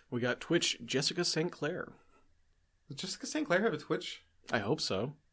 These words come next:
Speaker 2: You can't
Speaker 1: You're,
Speaker 2: just, you
Speaker 1: you're
Speaker 2: can't
Speaker 1: on
Speaker 2: just
Speaker 1: Twitch. I'm not on Twitch.
Speaker 2: <laughs> Yeah, but I only follow two people.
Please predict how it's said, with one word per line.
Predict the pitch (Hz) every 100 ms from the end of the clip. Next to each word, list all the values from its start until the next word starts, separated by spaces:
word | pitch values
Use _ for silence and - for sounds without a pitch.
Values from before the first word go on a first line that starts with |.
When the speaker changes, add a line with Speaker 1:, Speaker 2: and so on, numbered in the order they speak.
| _ _ _ _ _ _ _ _ _ -
Speaker 2:
You | 127
can't | 147
Speaker 1:
You're, | 226
Speaker 2:
just, | 269 -
you | 160 143
Speaker 1:
you're | 214
Speaker 2:
can't | 175
Speaker 1:
on | 175
Speaker 2:
just | 160
Speaker 1:
Twitch. | - 143 98 98
I'm | 160
not | 156 120
on | 139 131
Twitch. | - - - - - _ _ - -
Speaker 2:
<laughs> | - - - - - -
Yeah, | 190 226 214
but | 175
I | 202
only | 190 139
follow | - 170 131
two | - 151
people. | 139 151 - -